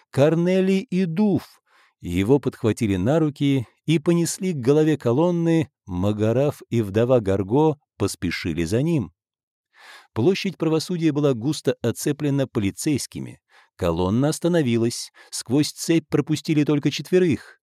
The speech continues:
троих представителей демонстрантов и адвоката Идуфа, предъявившего полицейскому офицеру подлинник документа, который он привез для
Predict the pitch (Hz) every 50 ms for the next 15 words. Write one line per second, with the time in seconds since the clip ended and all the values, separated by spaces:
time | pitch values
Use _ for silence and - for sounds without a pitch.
0 | _ _ _ _ - 98 98 101 110 123 127 113 - - 107 104 - - - -
1 | 107 107 117 117 - - 104 98 95 90 85 - _ - 101 87 98 98 95 95
2 | 92 85 - - - 135 160 165 151 - 160 147 - - _ - 139 143 156 156
3 | - 151 147 135 117 113 120 123 - - 135 127 123 - - 135 - - - 165
4 | 175 165 156 185 208 196 139 - - - 87 82 71 - - - - _ _ _
5 | - 123 131 127 104 107 110 113 101 135 160 - - - 156 143 147 139 - 127
6 | 117 117 113 - - 123 120 113 - - - 104 98 104 - - 104 90 - 110
7 | 101 - - 160 160 165 160 160 156 - - - _ _ _ - - 185 190 165
8 | 165 170 170 170 165 160 135 123 113 120 - 120 120 135 170 185 180 147 170 165
9 | 160 160 _ _ _ _ - 120 117 110 - 131 127 127 120 110 101 - 107 104
10 | 101 127 151 139 110 90 92 101 104 101